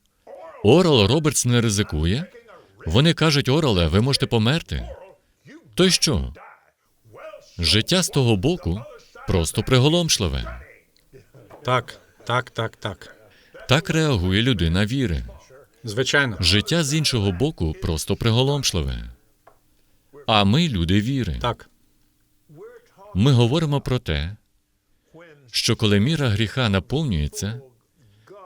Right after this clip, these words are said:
Speaker 1: то має прийти суд. Мусить прийти суд.
Speaker 2: Так.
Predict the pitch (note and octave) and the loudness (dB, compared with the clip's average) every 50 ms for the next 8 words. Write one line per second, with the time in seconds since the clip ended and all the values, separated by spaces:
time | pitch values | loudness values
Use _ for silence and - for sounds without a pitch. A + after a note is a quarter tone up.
0 | E3+ - - - _ _ - G2+ F#2 E2 D#2+ E2 A2 C#3 D#3 D#3+ D#3+ - D3+ D#3+ | -20 -20 -20 -20 _ _ 0 2 2 2 2 2 2 2 2 0 -2 -2 -2 -4
1 | D#3 - - E2+ F2 - - - - B2 F2+ C2+ B1 B1 C2 - _ _ _ _ | -4 -2 -2 -2 -2 -2 -2 -2 -4 -4 -4 -6 -6 -8 -12 -18 _ _ _ _
2 | _ _ _ _ _ _ _ _ _ _ _ _ _ _ _ _ _ _ - B2 | _ _ _ _ _ _ _ _ _ _ _ _ _ _ _ _ _ _ -20 -20
3 | A2 D3+ A3 - - - F2+ G2+ C#3 E3+ - - D#3+ - - - D3+ C3+ - E2+ | -20 -20 -20 -12 -4 0 2 2 4 2 2 -2 -2 -4 -4 -4 -4 -2 -2 -2
4 | E2 E2+ - - - C3+ A2 D#2+ C2 B1+ - - _ _ _ _ _ _ _ _ | -2 0 -2 -2 -2 -2 -2 -4 -6 -8 -10 -16 _ _ _ _ _ _ _ _
5 | _ _ _ _ _ _ _ C#3+ A2+ F2 _ _ _ _ _ _ _ _ _ _ | _ _ _ _ _ _ _ -20 -20 -20 _ _ _ _ _ _ _ _ _ _
6 | _ _ _ _ _ _ _ _ _ _ _ _ _ _ _ _ _ _ _ _ | _ _ _ _ _ _ _ _ _ _ _ _ _ _ _ _ _ _ _ _
7 | _ _ _ _ _ _ _ _ _ _ _ _ _ _ _ _ _ _ _ - | _ _ _ _ _ _ _ _ _ _ _ _ _ _ _ _ _ _ _ -12
8 | A2 G#2+ - - | -10 -10 -12 -14